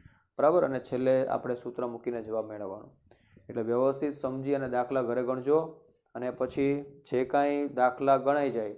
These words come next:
એ તમામ દાખલા દરેક વિદ્યાર્થીએ વ્યવસ્થિત રીતના લખી અને જે તે દિવસે જ મોકલી દેવાના છે.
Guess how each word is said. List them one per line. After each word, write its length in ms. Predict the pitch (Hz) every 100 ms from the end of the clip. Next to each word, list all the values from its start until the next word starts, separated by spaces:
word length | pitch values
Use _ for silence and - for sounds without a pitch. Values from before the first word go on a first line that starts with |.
| - _ _ _
એ 100 | 127
તમામ 400 | 123 127 139 139
દાખલા 360 | 127 127 127 131
દરેક 340 | 123 131 143
વિદ્યાર્થીએ 800 | - 131 131 127 - 127 127 127 127 -
વ્યવસ્થિત 440 | 120 135 135 143
રીતના 540 | 120 123 127 123 123 123 -
લખી 420 | 151 143 143 120
અને 400 | 113 120 127 135 - _ _ _ _
જે 120 | 123
તે 160 | 123 127
દિવસે 360 | 127 123 147
જ 100 | 143
મોકલી 340 | 123 120 120 113
દેવાના 400 | 113 113 120 156 - _ _
છે. 220 | -